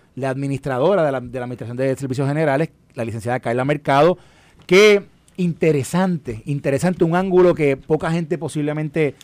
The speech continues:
eh, eh, anticipaba, pero es sobre la capacidad y, y cualificación que puede tener un contratista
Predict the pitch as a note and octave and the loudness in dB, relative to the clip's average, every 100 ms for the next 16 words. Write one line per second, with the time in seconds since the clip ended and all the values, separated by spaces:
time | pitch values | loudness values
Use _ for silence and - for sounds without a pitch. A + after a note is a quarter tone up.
0 | _ _ - C#3+ C3 B2+ B2 A#2 A2 G2 | _ _ -4 0 2 0 -2 -2 -2 -4
1 | F2+ - - _ - B2+ A#2 G#2+ F#2+ C#3 | -8 -16 -20 _ -14 -10 -8 -10 -10 -8
2 | C#3 C#3+ D3 G3+ A3 C3+ - _ _ _ | -8 -6 -2 2 4 2 -4 _ _ _
3 | _ _ _ - - - D3+ D3 F#3 G3 | _ _ _ -20 -14 0 2 6 4 4
4 | - _ _ - F#3+ F3 E3+ E3 E3 D#3+ | -2 _ _ -4 2 4 4 4 2 2
5 | D#3 D3+ F#3 A3 - F#3 E3 D3+ C#3 D3 | 0 2 4 2 -4 -6 -2 -2 -2 -6
6 | A#2+ A#3+ C4+ F3+ D#3 D#3+ F3+ F3+ F#3+ F3 | -6 -6 -4 -6 0 0 0 -2 -2 0
7 | F#3 E3 C3+ F#3+ G#3+ - A#2 | 0 2 0 0 -2 -4 -14